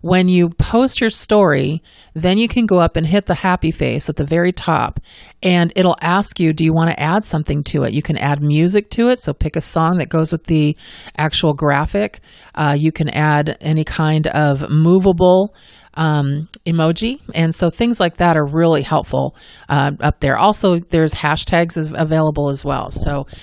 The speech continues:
people really to engage in stories, they like that. And then just, I wanna go back to what we were talking about earlier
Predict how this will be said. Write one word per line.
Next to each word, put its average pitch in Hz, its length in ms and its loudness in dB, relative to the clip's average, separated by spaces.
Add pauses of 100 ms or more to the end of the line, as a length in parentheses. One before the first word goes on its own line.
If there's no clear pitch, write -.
(200)
people 196 260 0
really 165 280 2
to 156 320 -2
engage 143 480 0
in 135 100 -4
stories, 135 460 -2
they 139 140 -2
like 135 300 -2
that. - 260 -8 (1120)
And 185 160 2
then 196 140 0
just, - 300 -4
I 214 80 0
wanna 277 220 -4
go 240 160 0
back 160 420 -2
to 156 340 -2
what 156 160 -2
we 165 120 0
were 165 120 0
talking 147 500 -4
about 139 380 -2
earlier 143 600 0